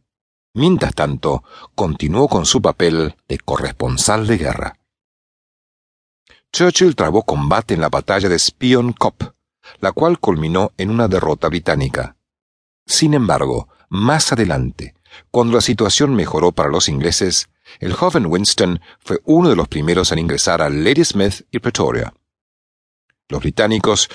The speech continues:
obtuvieron la rendición de los guardias Boers que vigilaban el campo de prisioneros. Al regresar a su patria, Churchill llevó toda esta experiencia a la imprenta, London to Ladysmith via Pretoria,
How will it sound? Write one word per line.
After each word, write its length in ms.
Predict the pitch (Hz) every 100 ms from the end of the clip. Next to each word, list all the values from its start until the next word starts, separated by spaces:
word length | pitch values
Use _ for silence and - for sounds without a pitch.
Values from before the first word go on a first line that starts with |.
| - -
obtuvieron 580 | - - 131 120 156 147
la 100 | 104
rendición 600 | 101 90 80 - 135 135
de 80 | 101
los 100 | 90
guardias 340 | 95 95 73
Boers 540 | 82 110 117 120 - - - -
que 140 | 123
vigilaban 520 | 143 - 143 90 87
el 140 | 90 85
campo 320 | 69 67 76
de 80 | 76
prisioneros. 800 | 85 - 104 73 64 - - _ _ _ _ _ _ _ -
Al 180 | 101 78
regresar 460 | 65 65 - 87
a 80 | 76
su 140 | - -
patria, 460 | 101 104 101 85 _ _ - -
Churchill 380 | - 160 175 131
llevó 280 | 98 95 92
toda 340 | - 160 156
esta 160 | - 87
experiencia 560 | - - 85 98 101
a 40 | 101
la 60 |
imprenta, 600 | 110 135 104 78 64 62 _ _ _ _
London 580 | - 82 127 139 135 135
to 120 | -
Ladysmith 540 | 69 95 147 113 113 90
via 160 | 80
Pretoria, 640 | - 127 113 80 67 64